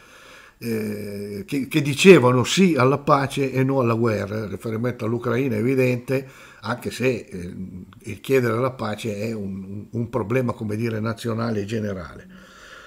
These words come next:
A Romagnano Sesia, che... Eh, è significativo che nella scuola i, gli alunni di quinta elementare si sono trasformati in insegnanti e hanno insegnato ai più piccoli,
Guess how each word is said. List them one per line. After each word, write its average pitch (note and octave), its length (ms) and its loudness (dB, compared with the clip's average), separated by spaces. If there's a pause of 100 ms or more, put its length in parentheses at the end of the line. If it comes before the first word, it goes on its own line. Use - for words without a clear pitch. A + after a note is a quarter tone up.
(180)
A B2+ 80 -4
Romagnano E3+ 400 8
Sesia, B2 680 6 (240)
che... A2+ 340 -2
Eh, G2+ 360 -8 (800)
è B2+ 120 -2
significativo B2+ 800 0
che C3 160 2
nella B2 240 0
scuola G#2+ 640 0
i, B2 640 -4
gli A#2+ 120 0
alunni C#3 360 4
di A2 140 -2
quinta D3+ 300 -2
elementare B2 680 -2
si B2+ 140 -8
sono D3 240 -4
trasformati C3 580 -6
in A#2+ 80 -4
insegnanti C3+ 880 -6 (380)
e F3 120 -2
hanno D3+ 140 0
insegnato C#3 640 -2
ai C#3+ 80 0
più F3+ 180 -2
piccoli, B2+ 560 -2